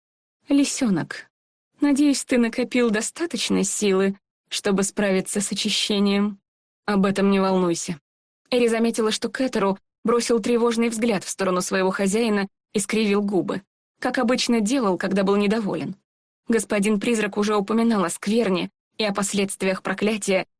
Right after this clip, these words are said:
из-за которых он больше не мог в полной мере использовать божественные силы. Так неужели сейчас что-то изменилось? Возможно, он просто делал вид, что всё в порядке, ведь его руки уже давно подрагивали, а по шее стекали капельки пота.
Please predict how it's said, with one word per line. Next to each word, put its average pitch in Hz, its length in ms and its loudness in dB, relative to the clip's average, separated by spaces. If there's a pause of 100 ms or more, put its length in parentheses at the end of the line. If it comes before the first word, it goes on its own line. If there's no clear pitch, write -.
(100)
из-за 220 240 0
которых 226 340 -2
он 233 120 2
больше 220 280 0
не 240 140 4
мог 240 260 0
в - 100 -16
полной 180 340 2
мере 214 360 2 (240)
использовать 180 600 -2
божественные 190 680 2
силы. - 400 -6 (420)
Так 233 180 -2
неужели 233 360 2
сейчас 226 580 -2 (200)
что-то - 360 -2
изменилось? 226 840 0 (500)
Возможно, 262 520 2
он 247 120 0
просто 254 320 0
делал 226 380 2
вид, 254 180 0
что - 180 -2
всё 202 140 -2
в 196 80 -4
порядке, - 480 -2 (340)
ведь 208 260 0
его 208 180 2
руки 233 260 0
уже 214 200 0
давно 202 360 2
подрагивали, 185 760 -2 (360)
а 196 120 -2
по 202 100 0
шее 220 240 2
стекали 214 440 -2
капельки 185 480 -6
пота. - 400 -10